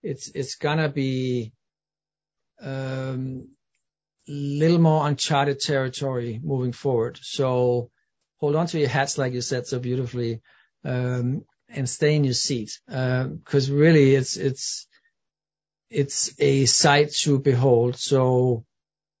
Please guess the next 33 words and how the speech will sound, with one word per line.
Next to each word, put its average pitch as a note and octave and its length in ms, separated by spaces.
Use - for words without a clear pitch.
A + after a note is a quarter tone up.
it's - 400
nothing D#3+ 560
to D#3+ 120
be C#3 160
scared D3 580
of. C3 220
And C3+ 120
I, C3 320
I C3+ 40
don't D3 180
feel D3+ 160
anyone C#3 320
here C3+ 280
is B2+ 140
actually, C3 680
um, B2+ 680
in D3+ 240
that C3 300
frightened C3 400
energy B2+ 580
because B2 300
you've B2+ 280
been C#3 160
preparing C3+ 480
for C3 300
this. A2+ 380
So C3 480
it's C#3+ 240
one D3 140
of D#3+ 100
those C#3+ 400
that C3 400
you C3+ 600